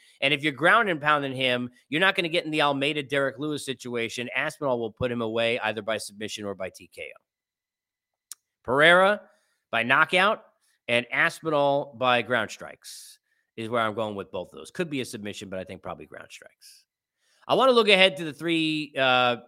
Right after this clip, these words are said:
title, uh, main events that were announced for two ninety-six, ninety-seven, two ninety-eight, just kinda real quickly give you my thoughts.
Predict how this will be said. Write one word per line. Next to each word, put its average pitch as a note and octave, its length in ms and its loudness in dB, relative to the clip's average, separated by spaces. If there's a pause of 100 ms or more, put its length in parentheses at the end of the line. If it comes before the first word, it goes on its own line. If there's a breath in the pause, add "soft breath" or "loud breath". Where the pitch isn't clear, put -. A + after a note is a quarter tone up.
(140)
title, C#3+ 520 0
uh, B2+ 140 -4
main C3+ 240 -4
events B2+ 380 -6
that B2 200 -6
were A#2 300 -4
announced A#2 340 -4
for A2+ 100 -14
two B2 160 -14
ninety-six, A2 480 -10
ninety-seven, G#2 540 -10 (320 soft breath)
two C#3 100 -8
ninety-eight, A#2+ 360 0
just A#2 160 -12
kinda A#2+ 160 -2
real A2+ 200 -6
quickly G#2+ 320 -12
give F#2+ 180 -14
you G2 80 -12
my F#2+ 140 -10
thoughts. E2 520 -14